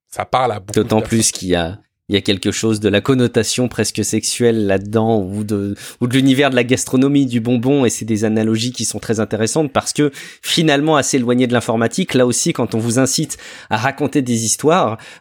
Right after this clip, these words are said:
Speaker 2: euh, je pense qu'un des éléments d'inspiration les plus puissants que vous pouvez avoir pour parler d'un sujet, c'est un sujet qui a rien à voir. Euh, l-, l'expérience montre qu'un, un sujet qui n'a rien à voir avec le sujet que vous abordez, qui évidemment est partagé par tout le monde, euh, est évidemment très intéressant. Alors,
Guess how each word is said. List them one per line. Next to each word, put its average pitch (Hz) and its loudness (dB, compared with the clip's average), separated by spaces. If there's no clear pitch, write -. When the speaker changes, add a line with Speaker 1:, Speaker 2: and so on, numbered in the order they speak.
Speaker 2:
euh, 107 2
je - -4
pense 127 2
qu'un 160 2
des 143 2
éléments 147 2
d'inspiration 131 0
les 110 0
plus 110 -8
puissants 160 0
que 131 -2
vous 120 -6
pouvez 117 2
avoir 123 2
pour - -4
parler 113 2
d'un 107 -2
sujet, 117 0
c'est 143 -2
un 101 -2
sujet 117 0
qui 123 -2
a 98 0
rien 120 2
à 110 2
voir. 95 -4
Euh, 95 -6
l-, 104 -2
l'expérience 139 0
montre 160 0
qu'un, 110 0
un 120 2
sujet 143 0
qui 135 -2
n'a 113 0
rien 151 2
à 147 4
voir 151 2
avec 139 0
le 120 -2
sujet 143 0
que 131 -8
vous 131 0
abordez, 131 2
qui - -10
évidemment 104 2
est 104 0
partagé 107 0
par - -2
tout 117 -4
le 107 -2
monde, 135 0
euh, 101 0
est 113 2
évidemment 110 0
très 117 -2
intéressant. 110 0
Alors, 101 2